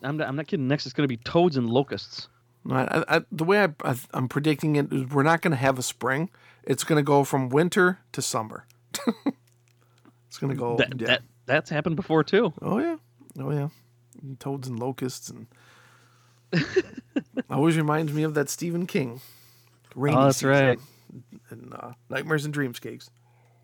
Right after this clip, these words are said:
Speaker 1: S-, t-, totally unrelated side note, since we're gonna, yes, we are gonna get to Camaro stuff. Did you see the mov-, the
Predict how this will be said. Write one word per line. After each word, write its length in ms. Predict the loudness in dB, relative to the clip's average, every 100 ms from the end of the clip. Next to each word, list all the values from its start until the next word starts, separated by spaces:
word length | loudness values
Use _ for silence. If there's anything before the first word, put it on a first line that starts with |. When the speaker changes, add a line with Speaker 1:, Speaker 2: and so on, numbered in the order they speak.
| -20 -20 -20
Speaker 1:
S-, 180 | -14 -14 -14
t-, 100 | -8
totally 320 | 2 2 2 0
unrelated 460 | 2 2 2 0
side 260 | 0 0 0
note, 300 | -4 -10 -6
since 200 | -6 -4
we're 140 | -6
gonna, 140 | -4 0
yes, 200 | 2 2
we 100 | 4
are 100 | 4
gonna 160 | 2 0
get 200 | -2 -2
to 260 | 0 0 -2 _ _ -4
Camaro 280 | 0 2 0
stuff. 200 | -2 -2
Did 160 | -2
you 60 | -4
see 160 | -2
the 100 | 2 2
mov-, 320 | 2 0 0
the 160 | 0